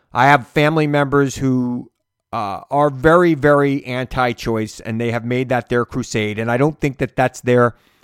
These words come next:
that they're bad people for it. I think that they believe that it's murder. I,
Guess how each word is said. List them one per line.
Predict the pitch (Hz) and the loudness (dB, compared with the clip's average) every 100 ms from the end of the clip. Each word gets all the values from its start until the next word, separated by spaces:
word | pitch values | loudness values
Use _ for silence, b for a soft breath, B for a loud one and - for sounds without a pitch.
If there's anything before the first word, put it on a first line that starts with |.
| b | b
that | - 127 | -6 0
they're | 147 | 0
bad | 123 175 180 - | 2 4 4 2
people | 247 - 127 | -2 0 -2
for | - 78 67 | -4 -12 -12
it. | 60 _ _ _ _ _ _ _ - | -14 _ _ _ _ _ _ _ 2
I | 139 | 2
think | - 170 165 | 2 0 0
that | 160 143 | 0 2
they | 143 | 2
believe | 135 131 127 127 131 120 | 2 -2 -2 -4 -4 -2
that | 131 | -2
it's | 135 - | -2 -4
murder. | 151 190 160 101 92 | 0 0 0 -4 -6
I, | 107 135 165 | -6 -6 -6